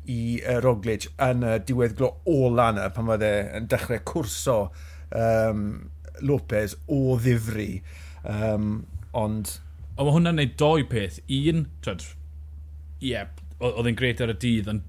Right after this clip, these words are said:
Speaker 2: dou yr elfen seicolegol na. T'wod, ma' cymal deunaw yn, a-, ar y gorwel, t'wod, cymal sy'n ga-, ti'n mynd i fod yn bryglis o ran y cwrs, ond y ffaith bod cwrs lan a'n c-,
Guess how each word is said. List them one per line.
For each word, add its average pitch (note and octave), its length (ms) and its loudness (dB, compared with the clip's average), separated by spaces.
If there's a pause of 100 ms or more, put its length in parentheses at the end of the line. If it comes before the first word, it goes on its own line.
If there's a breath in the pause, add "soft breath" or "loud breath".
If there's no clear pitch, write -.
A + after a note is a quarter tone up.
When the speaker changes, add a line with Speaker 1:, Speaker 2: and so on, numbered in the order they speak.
Speaker 2:
dou C3 240 4
yr B2 200 2
elfen A#2 320 0
seicolegol A2 640 0
na. F#2+ 160 -2
T'wod, F#2+ 200 -4
ma' G2+ 160 0
cymal A2+ 340 2 (340 loud breath)
deunaw B2 400 6
yn, B2 160 4
a-, A#2 200 -8
ar B2+ 200 6
y A2 40 -4
gorwel, A2 560 2
t'wod, G#2 320 -4 (120)
cymal B2 300 2
sy'n A2+ 180 2 (320)
ga-, C#3+ 300 4
ti'n C3 320 2
mynd A#2+ 100 4
i A#2+ 60 2
fod A#2 80 4
yn G#2 80 -6
bryglis B2+ 500 2
o A#2+ 80 0
ran A2+ 240 0
y A2+ 80 -4
cwrs, A#2+ 380 2 (640 loud breath)
ond B2+ 320 4
y A#2 80 -4
ffaith C3+ 300 4
bod A#2+ 180 -4
cwrs - 320 4
lan B2 320 4
a'n A2+ 160 2
c-, - 160 -10